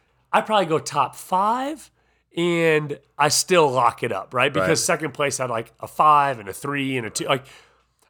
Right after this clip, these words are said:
Speaker 1: odds are, if I finish top five, I'm gonna win the series.
Speaker 2: But put the stamp on it.
Speaker 1: But a one,
Speaker 2: Yeah.
Speaker 1: there, like, it's unequivocal.
Speaker 2: Eliminate any discussion. Like, nobody's sitting there figuring out, like, "Well, this guy had two firsts, a third, and an eighth."
Speaker 1: Right.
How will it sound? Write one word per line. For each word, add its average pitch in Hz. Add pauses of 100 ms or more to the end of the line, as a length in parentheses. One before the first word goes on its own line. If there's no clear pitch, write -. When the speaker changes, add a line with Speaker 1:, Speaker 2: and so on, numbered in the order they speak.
(120)
Speaker 1:
odds 185
are, 175
if 170
I 170
finish 170
top 151
five, 131
I'm 139
gonna 139
win 127
the 123
series. 117 (140)
Speaker 2:
But 180
put 156
the 127
stamp 135
on 123
it. 120
Speaker 1:
But 135
a 123
one, 147
Speaker 2:
Yeah. 98 (340)
Speaker 1:
there, 175
like, 151
it's - (200)
unequivocal. 127
Speaker 2:
Eliminate 127
any 127
discussion. 80 (140)
Like, 127
nobody's 143
sitting 139
there 120
figuring 117
out, 98
like, 95
"Well, 123
this 156
guy 147
had 113
two 196
firsts, 143
a 101
third, 131
and 101
an 101
eighth." 92
Speaker 1:
Right. 127